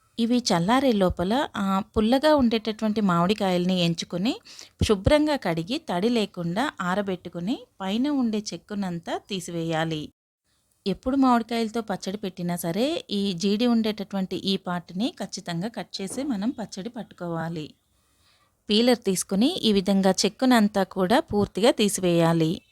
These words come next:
అన్ని మామిడికాయలకి పైన ఉండే చెక్కునంతా తీసేసిన తర్వాత తురుంపీట తీసుకొని ఈ విధంగా సన్న రంధ్రాలు ఉండే దగ్గర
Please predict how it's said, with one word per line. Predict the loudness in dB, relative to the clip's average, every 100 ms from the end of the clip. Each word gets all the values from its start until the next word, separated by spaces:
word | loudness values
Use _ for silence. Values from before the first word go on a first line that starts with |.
| 0
అన్ని | 4 4
మామిడికాయలకి | 6 4 2 0 0 0 -2
పైన | 0 2 4
ఉండే | 4 6 4 2
చెక్కునంతా | 0 0 0 2 0
తీసేసిన | -2 -4 -4 -4 -4
తర్వాత | -4 -2 -2 -2 -4 -4 -6 -12 -20 _ _ _ _ _ 2
తురుంపీట | 4 6 2 -2 -2 -2
తీసుకొని | -2 -2 0 2 2 0
ఈ | 0
విధంగా | 2 2 4 2
సన్న | 2 2 4
రంధ్రాలు | 6 6 6 4 4
ఉండే | 4 4
దగ్గర | 2 2 2 0